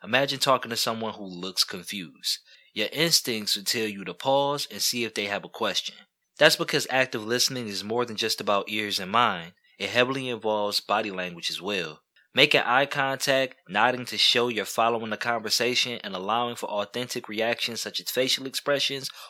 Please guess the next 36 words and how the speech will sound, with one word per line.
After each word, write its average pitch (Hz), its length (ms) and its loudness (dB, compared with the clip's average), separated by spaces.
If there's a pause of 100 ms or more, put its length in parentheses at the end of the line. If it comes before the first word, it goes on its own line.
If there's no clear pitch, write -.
(140)
or 131 240 4
a 98 40 -6
giggle 151 480 0 (220)
can 92 240 -4
really 110 260 -2
liven 98 400 0
the 82 60 -10
talk. - 440 -4 (400)
In 131 100 2
your 120 120 4
classroom, 147 640 4
you 135 100 -6
can 131 120 -6
incorporate 117 640 0
hand 131 320 -4
signals 101 480 -2
that 101 240 -2
indicate 120 440 -2
the 101 60 -4
level 123 360 0
of 120 100 -4
understanding 117 580 -4
a 98 60 -6
student 113 340 -2
has 117 300 2
about 92 260 -2
what's 92 200 -4
being 95 240 -8
taught. 127 280 -2 (520)
I 147 180 10
call 151 240 2
it 131 100 -4
the 113 60 -4
five 113 360 4
finger 104 280 -6
technique. - 560 -6